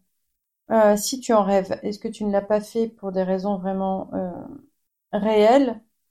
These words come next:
ou est-ce que tu ne l'as pas fait parce que, par exemple, euh, faire le tour du monde, ça implique de s'éloigner de sa famille, de ses amis,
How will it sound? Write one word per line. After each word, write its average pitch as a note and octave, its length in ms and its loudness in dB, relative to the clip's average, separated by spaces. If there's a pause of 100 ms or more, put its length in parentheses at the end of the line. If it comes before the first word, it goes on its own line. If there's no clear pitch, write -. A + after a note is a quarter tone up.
(140)
ou A3+ 140 2
est-ce A3+ 120 4
que C4 100 -4
tu B3+ 160 -2
ne A3+ 60 2
l'as A3 140 4
pas A3 160 2
fait C4 200 2
parce A#3+ 280 -4
que, A#3+ 180 2
par G#3+ 240 0
exemple, G#3+ 500 -2 (160)
euh, G3 300 0
faire G3 220 -4
le F#3+ 120 -4
tour F#3+ 200 -10
du F#3+ 100 -4
monde, A#3 260 -2
ça A3 140 -6
implique F#3 320 -8
de F3+ 140 -4
s'éloigner F#3+ 580 -4
de F3+ 340 -4
sa F3 220 -12
famille, A3+ 540 -2
de F#3+ 100 -6
ses F#3 260 -10
amis, B3 440 -2